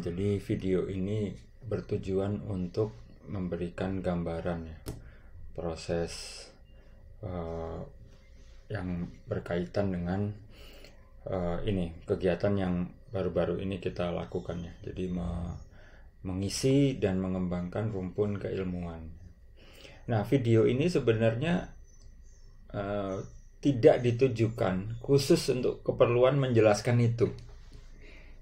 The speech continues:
Tidak sama sekali. Ya, jadi video ini sebenarnya adalah ringkasan dari apa yang saya sampaikan berkaitan dengan bunga rampai ilmu hidrogeologi di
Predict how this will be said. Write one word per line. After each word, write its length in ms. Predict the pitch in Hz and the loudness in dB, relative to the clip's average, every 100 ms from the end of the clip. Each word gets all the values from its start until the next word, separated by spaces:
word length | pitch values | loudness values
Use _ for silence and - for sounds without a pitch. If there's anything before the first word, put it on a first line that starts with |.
| - | -2
Tidak 320 | 123 110 110 | 4 8 8
sama 240 | - 101 92 | 6 0 -2
sekali. 400 | - 87 87 85 - - - - - - | -2 -2 -2 -6 -12 -18 -18 -20 -16 -6
Ya, 160 | 101 113 | -4 0
jadi 240 | 101 113 | 2 2
video 320 | 120 107 104 | 0 4 6
ini 320 | 104 104 123 | 6 4 2
sebenarnya 640 | 151 107 101 98 101 131 127 | 0 4 4 4 2 0 2
adalah 240 | 98 98 | 2 4
ringkasan 800 | 110 113 107 95 - 87 87 98 | 2 4 2 0 -2 -4 -4 -2
dari 240 | 95 104 82 | 2 4 4
apa 240 | 104 120 | 2 2
yang 160 | 123 113 | 2 2
saya 160 | 104 | 2
sampaikan 800 | 104 101 92 117 113 92 - - - - - - - | 2 0 2 2 2 0 -2 -8 -12 -16 -20 -20 -4
berkaitan 640 | 107 107 107 104 104 120 | -2 2 6 8 6 2
dengan 320 | 117 98 98 95 | 2 0 0 0
bunga 320 | 95 98 95 | 0 2 2
rampai 640 | 104 113 117 120 110 92 101 | 4 4 6 10 10 8 4
ilmu 240 | 95 95 | 0 0
hidrogeologi 960 | 98 87 95 90 90 90 85 104 135 - - - - - - - - - | -2 0 -2 0 -2 0 -2 -2 -2 -2 -10 -20 -20 -20 -20 -20 -20 -12
di 480 | 95 127 151 175 | 0 8 8 8